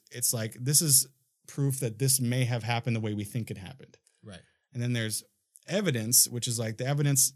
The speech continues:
Speaker 1: suggests that this is what happened. So it's, evidence and proof are similar,
Speaker 2: Right.
Speaker 1: right? But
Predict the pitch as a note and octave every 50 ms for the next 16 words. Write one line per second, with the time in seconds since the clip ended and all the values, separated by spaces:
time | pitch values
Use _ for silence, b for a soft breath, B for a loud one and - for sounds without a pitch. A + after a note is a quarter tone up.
0 | _ - - - A#2+ G#2+ G2+ B2+ C3+ B2 A#2+ B2 - - A2+ G#2+ G#2 A2+ A#2+ -
1 | - A#2+ A2 G#2+ G#2+ G2+ G2 G#2 A2+ A2 G#2 - - - A2+ G2+ B2 - - D#2+
2 | - - A2 C#3+ E3+ F3+ F#3 E3 - C3 C3 - D3+ C3 B2 A2 - - - B2+
3 | A#2+ G2+ - - - - - _ - A#2 A2 A#2 G#2+ G#2+ - - - b b b
4 | b b b b b b b b b C#3 B2 C3 B2+ B2 A#2+ -